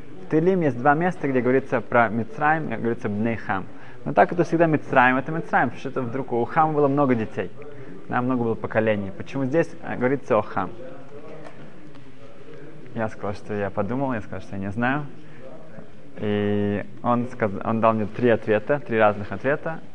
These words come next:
И я скажу ответ, который он сам дал, свой ответ. Эм, Хам, он был сын, сыном Ноаха.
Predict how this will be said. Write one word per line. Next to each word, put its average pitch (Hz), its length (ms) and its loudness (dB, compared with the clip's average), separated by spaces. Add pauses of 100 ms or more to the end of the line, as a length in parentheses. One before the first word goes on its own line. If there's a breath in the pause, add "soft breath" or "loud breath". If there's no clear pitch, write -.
И 107 260 -6 (380)
я 110 120 -4
скажу 113 320 -2
ответ, 110 280 2
который 110 300 2
он 107 160 0
сам 104 280 2 (640)
дал, 101 300 0 (240)
свой 113 200 8
ответ. 95 260 -2 (2500)
Эм, 113 520 2 (540)
Хам, 160 600 4 (800)
он 117 160 2
был 120 140 4 (120)
сын, 139 220 -2 (200)
сыном 127 360 2
Ноаха. 104 400 0